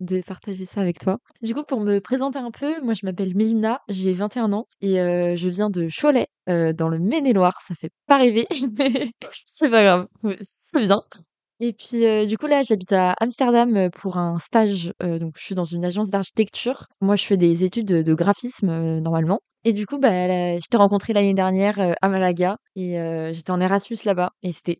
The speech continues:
trop chouette, une trop belle aventure et je voulais trop en parler avec toi, euh, bah, pendant, euh, ce podcast pour, euh, reparler un petit peu de ces bons souvenirs, euh,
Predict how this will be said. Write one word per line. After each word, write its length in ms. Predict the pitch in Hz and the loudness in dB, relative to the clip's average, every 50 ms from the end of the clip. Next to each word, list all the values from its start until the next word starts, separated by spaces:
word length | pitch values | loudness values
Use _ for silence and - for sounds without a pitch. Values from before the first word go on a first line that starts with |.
| _ | _
trop 160 | - - 226 208 | -6 -4 -4 -4
chouette, 400 | - - 190 190 190 - - - - | -2 0 -2 -2 -2 -6 -12 -10 -8
une 80 | 175 - _ | -8 -8 _
trop 180 | - - 214 202 | -10 -8 -2 0
belle 120 | 208 196 | 2 2
aventure 440 | 190 180 185 170 - - 180 202 - - - _ | 2 0 -2 -4 -4 -4 -6 -6 -6 -10 -14 _
et 140 | - 190 175 | -4 -4 -4
je 80 | 175 165 | -4 -4
voulais 160 | 175 170 165 | -2 -2 -2
trop 220 | - - - - | -2 -4 -4 -4
en 60 | 226 214 | 0 2
parler 200 | 220 220 214 202 | 2 2 4 2
avec 160 | 196 190 190 | 2 0 -4
toi, 280 | - - 196 202 202 | -4 -4 -2 0 2
euh, 260 | 196 180 165 165 160 160 - _ _ _ _ | 2 2 0 0 -2 -6 -10 _ _ _ _
bah, 140 | 196 170 160 | -6 -6 -4
pendant, 380 | - 185 185 185 196 190 175 165 | -4 -4 -2 -2 -2 -2 -4 -6
euh, 40 | |
ce 140 | 165 - 247 | -4 -4 -2
podcast 440 | 233 214 196 - - - - - - _ - | 0 0 -2 -2 -4 -8 -8 -10 -16 _ -10
pour, 200 | - 214 196 202 | -4 4 6 8
euh, 140 | 196 190 | 8 8
reparler 380 | 185 208 196 208 202 202 202 214 | 6 2 0 0 0 0 0 0
un 100 | 208 196 | 0 -2
petit 160 | 190 - 196 | -4 -8 -8
peu 120 | 185 214 202 | -6 -4 -2
de 160 | 190 185 175 170 | -2 -2 -4 -6
ces 280 | - - 180 180 175 | -6 -6 -4 -4 -4
bons 200 | 170 170 196 214 | -2 -2 -4 -4
souvenirs, 400 | - - 214 196 202 208 208 196 | -4 -4 -2 0 0 0 2 2
euh, 100 | 196 175 | 2 0